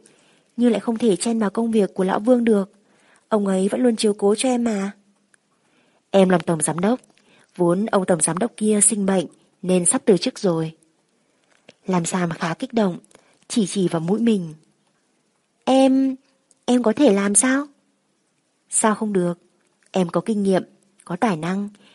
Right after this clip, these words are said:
nên phải tự tin lên." Kiều Phong cứ thật thật giả giả mà động viên cô.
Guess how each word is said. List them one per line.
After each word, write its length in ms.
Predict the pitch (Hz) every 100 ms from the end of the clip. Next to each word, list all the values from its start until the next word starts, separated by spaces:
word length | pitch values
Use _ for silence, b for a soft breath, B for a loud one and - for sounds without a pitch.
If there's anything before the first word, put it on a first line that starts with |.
| b
nên 180 | 196 196
phải 100 | 175
tự 180 | - - -
tin 200 | 208 202
lên." 240 | 202 202 - _ _ _ _ _ _ _ _ _ _ _ _
Kiều 160 | 214 160
Phong 320 | - 180 170
cứ 100 | -
thật 180 | 196 240
thật 140 | - 190
giả 180 | - 185
giả 380 | - 196 175 156 b b -
mà 240 | 190 160
động 180 | 170 175
viên 200 | 196 196
cô. 300 | 202 202